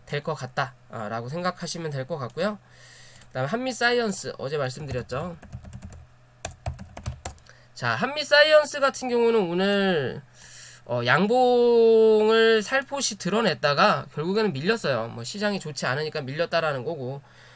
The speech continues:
뭐 이 정도, 그러니까 어제, 어제 종가를 살짝 벗어나면서 끝났어요.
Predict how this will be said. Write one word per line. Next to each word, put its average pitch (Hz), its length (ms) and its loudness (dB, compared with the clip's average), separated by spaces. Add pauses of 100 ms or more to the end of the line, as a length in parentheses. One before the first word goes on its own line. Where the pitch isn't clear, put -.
(200)
뭐 123 640 -2 (480)
이 185 100 -2
정도, 262 840 2 (260)
그러니까 170 300 0
어제, 226 560 4 (600)
어제 294 800 4 (160)
종가를 254 640 4
살짝 285 540 2 (380)
벗어나면서 269 760 6
끝났어요. 226 500 -4